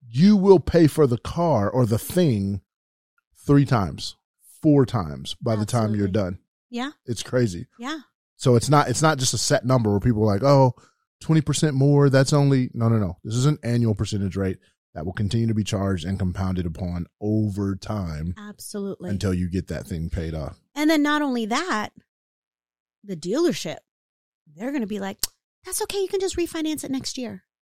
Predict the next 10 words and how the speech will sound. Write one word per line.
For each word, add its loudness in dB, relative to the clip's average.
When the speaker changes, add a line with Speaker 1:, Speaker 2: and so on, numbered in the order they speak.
Speaker 2:
Refinance 4
it 2
next 0
year 4
and 4
get 2
the 2
interest 0
rate 0
lowered. 0